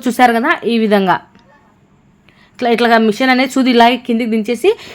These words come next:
ఇట్లా తిప్పుకుంటూ వచ్చామనుకోండి, మనకు ఫ్లవర్ అనేది బాగా వస్తుంది.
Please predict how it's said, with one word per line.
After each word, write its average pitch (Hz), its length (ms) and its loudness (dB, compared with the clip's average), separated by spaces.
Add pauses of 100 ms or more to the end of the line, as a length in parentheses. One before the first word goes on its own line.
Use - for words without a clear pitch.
(100)
ఇట్లా 277 220 0
తిప్పుకుంటూ 269 480 -4
వచ్చామనుకోండి, 240 680 -2
మనకు 294 220 0
ఫ్లవర్ 247 260 2
అనేది 254 260 -4
బాగా 220 240 4
వస్తుంది. 214 340 -2